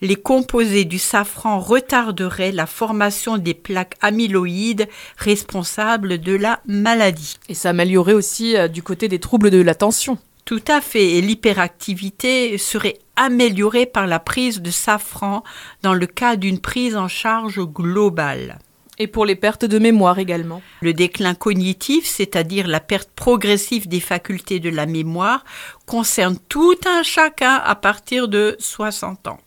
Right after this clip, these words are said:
Speaker 1: Par son action antidégénérative, le safran booste l'activité cérébrale et protège le cerveau de la dégénérescence.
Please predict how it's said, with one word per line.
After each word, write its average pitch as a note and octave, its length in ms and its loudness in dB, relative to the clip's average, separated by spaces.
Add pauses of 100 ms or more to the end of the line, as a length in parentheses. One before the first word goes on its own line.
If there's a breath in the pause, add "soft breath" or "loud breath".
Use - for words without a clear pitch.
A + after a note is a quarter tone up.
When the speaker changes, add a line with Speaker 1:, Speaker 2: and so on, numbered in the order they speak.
(220 soft breath)
Speaker 1:
Par G#3 180 2
son A3 240 0
action G3 440 -2
antidégénérative, F#3+ 1500 0
le F3+ 140 -4
safran G#3+ 600 -2
booste G3+ 640 -4
l'activité F3+ 800 -6
cérébrale F#3+ 840 -2 (440 loud breath)
et G3 100 4
protège A3 720 -2
le F#3 80 -4
cerveau G3 580 -4
de G3 140 -6
la D#3 160 -4
dégénérescence. F#3+ 1400 -4